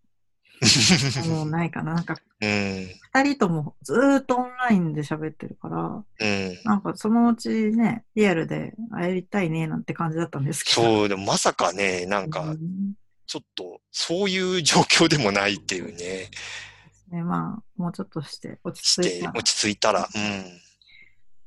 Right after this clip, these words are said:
Speaker 2: ていう感じでございます。
Speaker 1: はい。
Speaker 2: はい。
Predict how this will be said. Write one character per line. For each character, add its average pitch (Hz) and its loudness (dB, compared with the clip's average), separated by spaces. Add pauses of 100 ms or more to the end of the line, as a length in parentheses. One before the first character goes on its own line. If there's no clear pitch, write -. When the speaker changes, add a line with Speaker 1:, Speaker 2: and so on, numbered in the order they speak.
(140)
Speaker 2:
て 160 -4
い 147 -2
う 139 -6
感 143 -4
じ 147 -8
で 147 -6
ご 143 -4
ざ 147 -8
い 147 -4
ま 147 -2
す。 - -14
Speaker 1:
は - -4
い。 95 -8 (200)
Speaker 2:
は 160 -2
い。 - -8